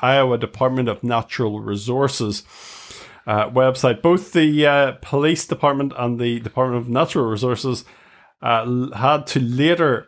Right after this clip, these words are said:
make corrections, stating that the animal in question was actually a house cat. Vince Evelsizer,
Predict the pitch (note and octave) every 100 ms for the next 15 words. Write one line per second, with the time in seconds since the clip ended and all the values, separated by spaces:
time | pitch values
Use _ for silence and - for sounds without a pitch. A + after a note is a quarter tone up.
0 | - C3 B2+ - B2+ A#2+ B2 - C#3 A#2
1 | - B2 B2 A#2 G#2+ A2+ A#2+ B2 A2+ A2
2 | B2 A#2+ C#3 A#2+ C#3+ D3 F3+ F3 - F#3
3 | A#3+ - G3+ C3 - - _ _ _ _
4 | _ _ _ _ _ _ _ - C3+ E3+
5 | F3 - - _ - _ D3 D#3+ F3 C#3+
6 | - B2 A2+ A#2+ D#3 F3+